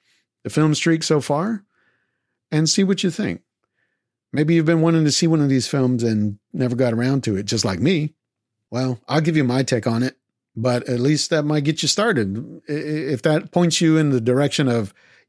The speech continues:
"I like what he's saying, let me go check it out." Okay. Or it's like, "Yeah, you know what? I'm gonna go ahead and watch it now 'cause this guy is wrong." Okay, do that too.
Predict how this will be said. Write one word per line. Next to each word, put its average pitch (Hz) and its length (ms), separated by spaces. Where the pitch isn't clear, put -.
"I 175 160
like 196 260
what 175 120
he's 170 160
saying, 170 420
let 143 120
me 156 80
go 160 120
check 160 220
it 160 80
out." 139 300
Okay. 170 300
Or 180 260
it's 160 120
like, 147 220
"Yeah, 185 120
you 160 120
know 175 100
what? 185 200
I'm 160 80
gonna 165 120
go 156 80
ahead 156 120
and 147 80
watch 147 180
it 120 60
now 95 320
'cause 131 120
this 147 120
guy 131 200
is 110 140
wrong." 123 460
Okay, 202 320
do 143 140
that 175 220
too. - 280